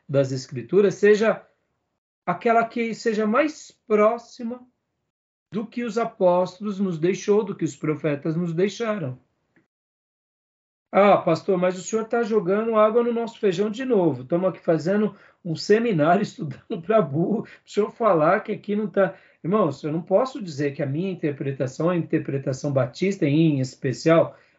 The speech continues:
a minha base é batista nacional, é a melhor de todas.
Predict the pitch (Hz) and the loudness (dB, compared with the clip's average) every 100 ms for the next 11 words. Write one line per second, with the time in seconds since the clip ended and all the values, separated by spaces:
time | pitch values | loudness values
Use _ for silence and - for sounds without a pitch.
0 | _ 139 135 170 202 135 147 160 147 135 | _ -4 0 4 4 6 6 6 4 0
1 | 135 135 - 160 - 135 127 - 123 147 | -4 -6 -6 -8 -6 -6 -6 -8 -4 -4
2 | 190 190 196 190 135 127 120 - 135 113 | -4 -2 0 0 0 -4 -6 -8 -6 -6
3 | 123 - | -12 -18